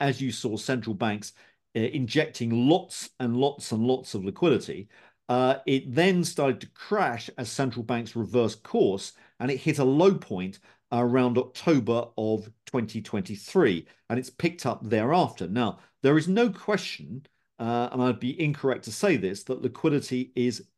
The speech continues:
currently low. It's not high, but it is ex-, expanding, and it will likely, not certainly, but likely trace out that path as,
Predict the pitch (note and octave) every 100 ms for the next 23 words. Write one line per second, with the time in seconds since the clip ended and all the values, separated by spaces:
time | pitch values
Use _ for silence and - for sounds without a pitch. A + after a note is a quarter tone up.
0 | - - B2+ B2+ A#2 A2 G#2 - A2+ C3+
1 | G#2 F#2+ - A2+ A#2 - - B2+ E2+ C2
2 | _ _ - B2+ D3 - G3 D#3+ F3 -
3 | - _ - C3+ - - C3+ B2 F2 E2+
4 | A#2+ _ _ C#3+ C#3+ D3+ C3+ C#3 - B2
5 | D3+ A3+ - - E2+ - F3 - - B2+
6 | - - G3 F#3+ G#2+ F2 A2+ A2+ A#2+ A#2+
7 | D3 F#3 F#3 C#3 A#2+ - G#2 G#2 G#2 F#2
8 | G#2 A#2+ A#2 - - D3 C3+ B2 - A#2
9 | A2+ A2